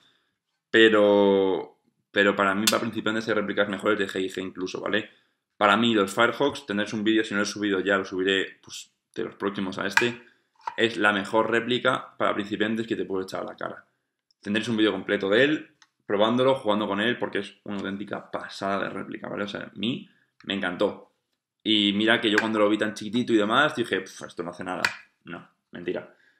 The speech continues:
Pero bueno, al que le guste, es una réplica que yo recomiendo, es una réplica que no sale del todo barata, ¿vale? Porque G I G la acaba de sacar, mira, relativamente nueva y el precio todavía sigue un pelín alto,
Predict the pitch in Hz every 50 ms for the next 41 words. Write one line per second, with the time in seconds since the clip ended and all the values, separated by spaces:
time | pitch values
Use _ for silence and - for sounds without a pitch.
0 | _ _ _ - 110 123 127 117 101 - - 101 113 110 113 110 107 120 143 139
1 | - 156 160 160 147 - - 110 110 117 113 110 113 113 104 110 113 110 107 101
2 | 104 107 104 104 98 101 95 101 117 123 127 131 127 123 110 104 107 101 110 104
3 | 101 104 101 101 101 107 104 104 92 92 92 - 104 104 104 98 90 90 95 107
4 | - - 104 98 98 101 110 107 107 101 - - 95 - 98 92 - 98 98 95
5 | - _ _ _ _ _ - _ _ _ _ _ _ _ _ _ _ _ _ -
6 | 82 87 95 104 104 104 104 104 110 98 104 104 104 98 101 101 98 95 - -
7 | - _ - 101 101 98 104 107 104 104 107 104 98 101 98 101 107 113 113 113
8 | 113 - - - - 101 104 98 - 101 90 - 104 - 107 104 104 110 98 104
9 | 101 101 107 107 104 101 101 107 113 110 - 127 131 131 -